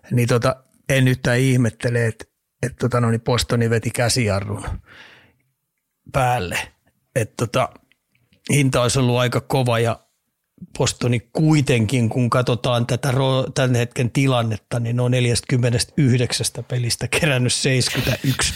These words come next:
pinnaa, niin kannattaako heidän lähteä antaa jotain hyviä äijä sieltä pois, plus vielä joku ykköskierroksen varaus tulevilta vuosilta, niin ei, eivät lähteneet siihen kyyntiin, mutta sen takia mä sanoin, että Vancouveri nyt osoitti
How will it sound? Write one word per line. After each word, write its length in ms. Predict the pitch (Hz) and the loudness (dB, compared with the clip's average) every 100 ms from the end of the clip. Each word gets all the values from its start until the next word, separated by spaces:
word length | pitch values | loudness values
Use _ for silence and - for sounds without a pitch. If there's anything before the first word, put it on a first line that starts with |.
| - | 0
pinnaa, 760 | 135 131 123 110 107 117 107 - - - - - - - | 2 4 4 2 2 0 -2 -6 -14 -14 -14 -16 -12 -2
niin 360 | 127 123 - _ | 0 0 -4 _
kannattaako 720 | - 127 120 - 123 117 127 | -4 0 -2 -2 -2 0 0
heidän 340 | 113 123 117 117 | 0 2 2 0
lähteä 420 | 120 - 120 117 | -2 -4 -2 0
antaa 420 | 123 127 117 98 - - - | -2 -2 -2 -4 -12 -18 -10
jotain 320 | 131 131 113 | -2 0 2
hyviä 420 | 123 120 113 98 - _ _ - - - - - 135 | 2 0 -2 -4 -10 _ _ -20 -20 -20 -20 -4 0
äijä 420 | 127 120 113 107 | 2 2 2 0
sieltä 280 | - 117 - | 0 -2 -2
pois, 340 | 135 123 113 | 0 2 0
plus 280 | - 113 - | -2 -6 -2
vielä 180 | 127 120 | 0 2
joku 280 | 120 120 127 | 0 0 0
ykköskierroksen 760 | 127 123 - 123 117 - 135 | 0 -2 -4 -4 -4 -4 -2
varaus 400 | 123 120 120 117 | 0 0 0 -2
tulevilta 560 | - 131 123 120 120 120 | -4 -2 0 -2 -4 -6
vuosilta, 500 | 127 123 127 117 131 | -4 -6 -8 -6 -6
niin 140 | 127 - | -6 -8
ei, 460 | 135 127 113 - _ _ _ - | -2 0 0 -4 _ _ _ -4
eivät 300 | 139 131 123 | 0 0 0
lähteneet 460 | 123 110 131 120 - | 0 -2 -2 -2 -2
siihen 380 | 139 123 117 | 0 2 0
kyyntiin, 420 | - 123 120 123 123 | 0 -2 0 0 0
mutta 300 | 120 - 123 - - - - - | -2 -4 -4 -6 -20 -18 -16 -6
sen 180 | - 127 | 0 2
takia 240 | 117 127 | 2 0
mä 80 | 123 | 0
sanoin, 300 | 151 139 127 | 2 2 0
että 140 | 127 | 0
Vancouveri 580 | 139 127 - 123 123 127 | -2 -2 -2 0 2 2
nyt 180 | 139 139 | 0 0
osoitti 500 | 135 127 - 127 | 0 0 -2 -4